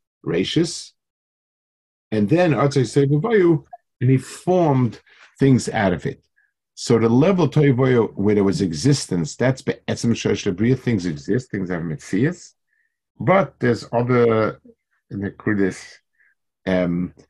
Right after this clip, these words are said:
you know, it, it, e-, everything else becomes already a, um, a, a branch from it.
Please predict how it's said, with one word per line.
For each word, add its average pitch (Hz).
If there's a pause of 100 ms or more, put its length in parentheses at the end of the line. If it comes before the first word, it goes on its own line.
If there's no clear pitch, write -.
you 98
know, 92 (320)
it, 98
it, -
e-, -
everything 160
else 139
becomes 104
already 92 (340)
a, 90
um, 78 (120)
a, - (100)
a -
branch 104
from -
it. -